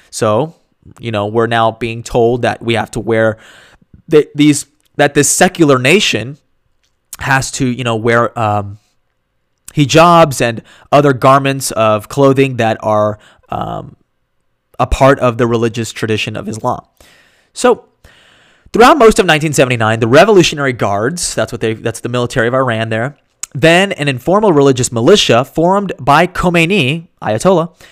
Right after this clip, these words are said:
to forestall another C I A-backed coup, as in the days of Mossadegh. So again, now Khomeini is very aware of our, being the United States, C I A involvement in their politics.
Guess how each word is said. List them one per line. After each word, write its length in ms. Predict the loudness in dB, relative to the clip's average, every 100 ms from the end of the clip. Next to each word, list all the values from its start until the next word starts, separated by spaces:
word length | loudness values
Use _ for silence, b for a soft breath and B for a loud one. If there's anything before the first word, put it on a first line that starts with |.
| b b
to 180 | 0 0
forestall 880 | 2 2 2 0 2 6 8 6 4
another 440 | 2 2 2 0
C 340 | -4 -8 0 2
I 140 | 4
A-backed 520 | 4 2 2 0 -2
coup, 380 | 2 4 4 2 B B
as 280 | 0 2 2
in 140 | -2 -2
the 80 |
days 380 | -2 0 0 -2
of 180 | -4 -6
Mossadegh. 800 | -2 -4 -2 0 2 2 -2 -8 _ b b
So 180 | 0 2
again, 360 | 2 0 -2 -12 _
now 420 | -2 2 6 4
Khomeini 640 | 2 -4 -2 -2 -2 -4 -4
is 180 | -6
very 220 | -4 -2 -2
aware 480 | 0 2 2 0 -2
of 180 | -2 -2
our, 440 | -2 0 0 -4 -10 _ _ _
being 320 | -4 -4 -6
the 80 | -8
United 280 | -6 -4 -6
States, 400 | -4 -4 -4 -8 b b b
C 280 | -6 0 4
I 120 | 4
A 240 | 6 4
involvement 480 | 2 2 0 0 -6
in 160 | -6 -6
their 100 | -2
politics. 540 | 2 2 2 -8 -12